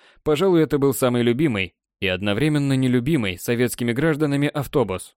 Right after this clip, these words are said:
Любили его за вместимость, за мягкие сиденья, за то, что можно сесть на боковой диванчик и наблюдать, как рулит водитель, и одновременно видеть улицу через огромное лобовое стекло.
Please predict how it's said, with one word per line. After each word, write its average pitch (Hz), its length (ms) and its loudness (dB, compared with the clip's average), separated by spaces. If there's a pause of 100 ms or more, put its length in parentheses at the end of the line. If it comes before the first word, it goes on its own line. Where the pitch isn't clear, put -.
(240)
Любили 156 380 0
его 135 240 2
за 127 140 -2
вместимость, 117 680 -4 (260)
за 104 200 -2
мягкие 131 440 -2
сиденья, 117 600 -4 (300)
за 156 120 -4
то, 175 140 0
что 156 160 -4
можно 131 300 0
сесть 165 320 -2
на 101 100 -6
боковой 107 420 0
диванчик 143 600 -4
и 143 100 -6
наблюдать, 156 540 0 (420)
как 107 220 -2
рулит 131 300 0
водитель, 147 580 0 (160)
и - 100 -4
одновременно 117 640 -2
видеть 127 400 0
улицу 147 340 0
через 104 260 -6
огромное 117 420 0
лобовое 117 380 2
стекло. 107 480 -4